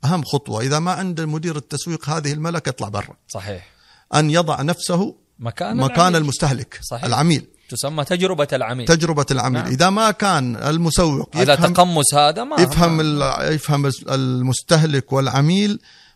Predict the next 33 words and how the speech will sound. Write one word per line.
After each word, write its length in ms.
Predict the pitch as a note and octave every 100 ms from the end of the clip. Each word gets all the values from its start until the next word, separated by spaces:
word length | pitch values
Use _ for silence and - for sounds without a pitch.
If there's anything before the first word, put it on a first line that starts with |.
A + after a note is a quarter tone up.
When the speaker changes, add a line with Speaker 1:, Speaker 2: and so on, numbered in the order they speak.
| -
Speaker 1:
فهذا 840 | D3+ D3+ F3 E3+ D#3 F3 E3+ E3+
ما 160 | E3 D#3
منه 240 | D3+ C#3
فايدة. 420 | - A2+ A2+ A2+
Speaker 2:
صحيح. 240 | - - G#2+
Speaker 1:
يطلع، 240 | G#2 B2
يروح، 300 | D#3 D#3 -
Speaker 2:
صحيح. 300 | - C3+ C3+ C3+ _ A#2+
هذا 180 | B2+
سا-، 260 | B2+ C#3+ C#3
Speaker 1:
يروح 260 | D#3 D#3 C3
Speaker 2:
موجود 200 | C#3 C3
في 100 | C#3
Speaker 1:
يبيع 200 | C#3 C#3+
Speaker 2:
العالم. 180 | B2
Speaker 1:
له، 180 | C3+ C3
يجيب 160 | B2+ C3+
له 60 |
Speaker 2:
نعم. 80 | C3+
Speaker 1:
جرة 260 | B2+ C3 C3
فول 220 | - A#2+
على 180 | G#2+ A2+
قولهم 300 | A#2 A#2 A2+
يبيع. 300 | A2+ A2 -
Speaker 2:
<laughs> 0 |
Speaker 1:
ما 200 | C#3+ C#3
له، 140 | C#3+
ما 180 | C3+ D#3
له 100 | C#3+
في 60 | A#2+
Speaker 2:
صحيح. 160 | A#2
Speaker 1:
التسويق 460 | - C3 C3 B2 A2+
هذا. 280 | G#2+ A2